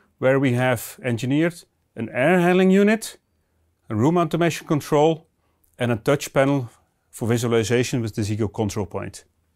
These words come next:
Let's go into the air handling unit and look at engineering. In engineering,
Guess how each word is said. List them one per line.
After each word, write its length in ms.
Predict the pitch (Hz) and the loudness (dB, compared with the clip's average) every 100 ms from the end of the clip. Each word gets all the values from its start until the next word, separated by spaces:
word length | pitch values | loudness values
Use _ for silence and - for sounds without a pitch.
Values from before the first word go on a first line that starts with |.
| _ _ _ _ _ _ _ | _ _ _ _ _ _ _
Let's 180 | 160 151 | -2 0
go 200 | 175 175 | 2 2
into 240 | 170 143 | 2 0
the 120 | 139 135 | 0 2
air 120 | 156 | 2
handling 240 | 156 143 | 2 2
unit 380 | 147 156 151 - _ _ _ _ _ _ | 2 2 0 -8 _ _ _ _ _ _
and 140 | 123 120 | -6 -4
look 160 | 120 | -2
at 80 | 120 | -2
engineering. 540 | 117 107 101 101 95 90 _ _ - | -2 -2 -2 -4 -6 -12 _ _ -4
In 100 | 139 | 0
engineering, 720 | 156 143 156 208 226 254 | 2 2 2 2 2 0